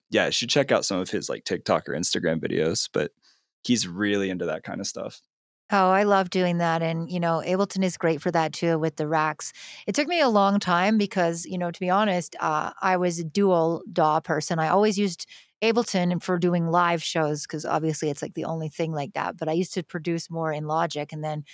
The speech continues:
Speaker 2: as I was teaching, and I was teaching Ableton all the time, I was doing sound design, I sort of very slowly kind of just moved over for ease of use, and, ugh, the amount of things that you can do with a rack specifically to make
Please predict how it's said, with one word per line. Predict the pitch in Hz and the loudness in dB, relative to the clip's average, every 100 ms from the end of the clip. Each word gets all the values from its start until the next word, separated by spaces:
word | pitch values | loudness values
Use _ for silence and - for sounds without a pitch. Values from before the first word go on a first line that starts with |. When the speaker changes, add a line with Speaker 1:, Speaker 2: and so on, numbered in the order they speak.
| - - - 214 | -20 -20 -4 0
Speaker 2:
as | 214 | 2
I | 190 | 0
was | 170 | 0
teaching, | 294 285 202 180 | -2 -2 -2 0
and | 170 | 0
I | |
was | 160 | -2
teaching | - 185 165 156 | -4 -6 -4 -4
Ableton | 160 151 165 | -4 -4 -2
all | 151 | -2
the | 143 | -4
time, | 143 214 190 185 180 175 - - - | 0 2 4 2 0 -2 -10 -20 -8
I | |
was | 160 | -6
doing | 156 170 | -2 -2
sound | 180 170 | 0 0
design, | 165 170 165 | 2 0 -2
I | 151 | -4
sort | - 175 | -2 -2
of | 151 _ _ _ | -4 _ _ _
very | 202 196 | 2 2
slowly | - - 190 196 185 175 | 0 0 4 6 4 2
kind | 185 175 | 0 -2
of | 156 | -2
just | 165 - | -6 -2
moved | 170 151 | -2 2
over | 165 170 160 | 2 4 2
for | 156 160 - | 0 -4 -2
ease | 170 170 160 | -4 -4 -8
of | 151 | -6
use, | 160 160 151 | -2 -2 -4
and, | 151 147 - - _ _ - | -6 -8 -10 -20 _ _ 0
ugh, | 175 156 - _ _ _ | 2 0 -6 _ _ _
the | 185 | 0
amount | 175 175 185 196 196 | 2 4 4 4 2
of | 170 | -4
things | - 185 185 | -2 0 0
that | 165 | -2
you | 160 | -6
can | 180 165 | -4 0
do | 185 180 | 2 2
with | 170 165 | 2 0
a | 156 | 0
rack | 170 170 160 - | 2 2 0 -8
specifically | - 185 226 208 196 - 180 | -6 -2 0 0 -4 -2 -4
to | - 170 160 | -2 -4 -4
make | 160 170 | -4 -6